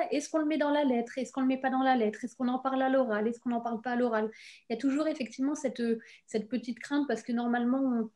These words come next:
on, les, les orthophonistes ne peuvent pas prendre d'étudiants en stage, enfin de, d'élèves en fait en stage, hein. Il faut être étudiant en école d'orthophonie pour faire des stages. Donc on peut toujours se poser la question,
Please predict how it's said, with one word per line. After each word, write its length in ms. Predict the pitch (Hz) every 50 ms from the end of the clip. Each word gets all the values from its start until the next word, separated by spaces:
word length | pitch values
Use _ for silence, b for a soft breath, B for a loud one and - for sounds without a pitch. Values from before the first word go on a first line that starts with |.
| _ _ _ _ -
on, 300 | 220 208 208 202 196 202 - - - - - - - - - 220
les, 440 | - 226 220 220 214 220 214 214 208 214 208 208 208 196 -
les 140 | 220 220 233
orthophonistes 460 | 240 - - 226 262 254 277 - -
ne 60 | 208
peuvent 200 | 208 202 196 -
pas 120 | - 285
prendre 200 | 277 - 294 277
d'étudiants 480 | 254 247 240 - - 233 226 240 233 214
en 60 | 214
stage, 420 | 214 - - 269 311 392 349 285 247 247
enfin 240 | 226 - 226 214 214
de, 360 | 214 214 208 202 208 202 190 - 214 196 208 - 185
d'élèves 440 | 185 247 262 254 277 269 277 247 240
en 80 | 220
fait 200 | - 262 233 -
en 60 | 220
stage, 360 | 214 - - 277 302 359 349 294
hein. 80 | 285 302
Il 40 | 294
faut 140 | - - 214
être 140 | 202 - -
étudiant 580 | 285 277 - - - 262 240 254 285 277 269 -
en 100 | 247 247
école 320 | 254 262 254 - 262 254 226
d'orthophonie 540 | 226 220 220 - 233 - - 247 254 262
pour 160 | 254 240 226 -
faire 120 | 220 208
des 120 | 202 208
stages. 340 | 208 - 277 302 359 381 - B B B B B B B
Donc 140 | 277 285 320
on 120 | 311 294
peut 180 | 294 - 359 381
toujours 240 | - 349 330 349 -
se 120 | - 320
poser 260 | 311 311 302 277 285 269
la 100 | 269 262
question, 380 | 269 277 262 - - 349 370